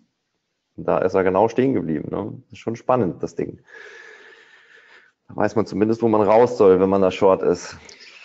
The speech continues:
Ist natürlich jetzt halt auch die Vortages-, äh, Fibo. Aber das passt schon, ne?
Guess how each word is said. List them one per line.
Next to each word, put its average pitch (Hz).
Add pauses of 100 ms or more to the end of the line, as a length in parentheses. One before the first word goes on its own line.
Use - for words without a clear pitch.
Ist -
natürlich 101
jetzt -
halt 95
auch -
die 95
Vortages-, 110
äh, 110
Fibo. 123 (1400)
Aber 90 (1700)
das -
passt -
schon, 104
ne? 87